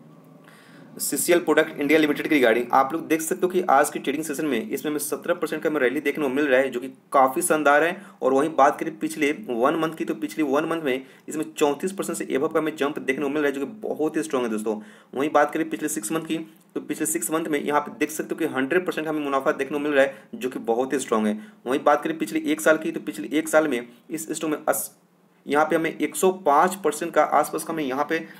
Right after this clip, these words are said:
रैली देखने को मिल रहा है, जो कि काफ़ी strong है दोस्तों। वहीं बात करें, अ, पिछले five year की, तो पिछले पाँच साल में अट्ठासी परसेंट का हमें यहाँ पे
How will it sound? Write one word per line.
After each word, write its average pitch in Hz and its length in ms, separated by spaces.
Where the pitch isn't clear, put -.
रैली 131 240
देखने 151 260
को 139 60
मिल 151 120
रहा 139 100
है, 135 60
जो 135 60
कि 135 60
काफ़ी 120 460
strong 113 320
है 110 40
दोस्तों। 107 260
वहीं 143 120
बात 143 200
करें, 165 160
अ, 135 140
पिछले 156 320
five 156 300
year 160 80
की, 170 100
तो 156 100
पिछले 156 240
पाँच 160 420
साल 143 240
में 117 260
अट्ठासी 135 520
परसेंट 165 340
का 151 100
हमें 147 140
यहाँ 135 180
पे 160 200